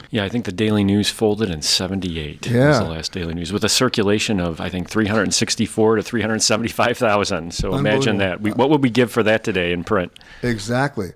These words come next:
Speaker 2: Well, let's talk about that. How are you guys doing?
Speaker 1: I think we're doing okay. I mean, it's been a, a lot of transition. I've been at the paper nearly twenty years, uh, the last, uh, three or so in management, three to four in management.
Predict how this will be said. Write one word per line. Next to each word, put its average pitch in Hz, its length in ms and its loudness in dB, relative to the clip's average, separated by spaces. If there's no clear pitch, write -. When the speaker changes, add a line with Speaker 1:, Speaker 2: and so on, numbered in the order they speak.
Speaker 2:
Well, 131 120 -2
let's 190 160 -2
talk 214 260 0
about 120 240 0
that. 104 140 -2
How 151 180 2
are 180 80 2
you 160 120 -2
guys 147 220 2
doing? 143 440 0
Speaker 1:
I - 80 2
think 247 180 0
we're 123 60 0
doing 107 260 2
okay. 90 420 0
I 107 80 -2
mean, 113 160 2
it's 117 160 -2
been 123 160 -2
a, 117 60 0
a 107 180 -4
lot 104 200 2
of 117 60 -6
transition. 95 640 -2
I've 92 160 -4
been 101 100 -2
at 90 80 -4
the 92 60 -10
paper 95 380 -6
nearly 90 300 -4
twenty 98 340 -4
years, 87 480 -2
uh, 85 220 -6
the 85 100 -6
last, 85 480 -4
uh, 87 140 -8
three 98 260 -2
or 95 60 0
so 98 260 -2
in 95 100 -2
management, 87 540 -6
three 90 140 -4
to 87 60 -4
four 90 260 -6
in 87 80 -6
management. 87 460 -6